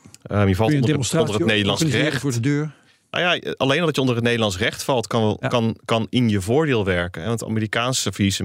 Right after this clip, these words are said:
Speaker 1: mensenrecht, ja, het is maar de vraag waar jij dan in de rij staat van alle schuldeisers. Hè, dus, ehm,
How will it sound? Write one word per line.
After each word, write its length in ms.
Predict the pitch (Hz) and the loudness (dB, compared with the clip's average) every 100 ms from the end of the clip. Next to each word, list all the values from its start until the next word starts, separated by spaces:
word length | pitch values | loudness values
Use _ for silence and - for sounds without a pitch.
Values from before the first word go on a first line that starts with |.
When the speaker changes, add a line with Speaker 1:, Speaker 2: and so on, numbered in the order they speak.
| 104 | 0
Speaker 1:
mensenrecht, 560 | 131 110 87 98 - | 0 -2 -4 -6 -12
ja, 60 | - - - | -20 -20 -10
het 100 | - | -4
is 60 | - | 0
maar 100 | 120 | -2
de 80 | |
vraag 280 | 90 101 143 | 0 0 0
waar 200 | 107 95 | 0 2
jij 280 | 92 104 135 | 2 2 2
dan 200 | 117 101 | 0 0
in 140 | 98 | 0
de 80 | 95 | 0
rij 200 | 95 110 | 2 0
staat 320 | 135 - 92 | 0 -2 -4
van 120 | - 95 | -4 -4
alle 140 | 82 | -4
schuldeisers. 840 | - 101 90 - 71 82 - - - _ _ _ _ _ - | -2 0 0 -2 -6 -8 -10 -16 -20 _ _ _ _ _ -4
Hè, 140 | 107 | 0
dus, 280 | 113 113 - | 2 0 2
ehm, 320 | 113 110 110 | 2 2 2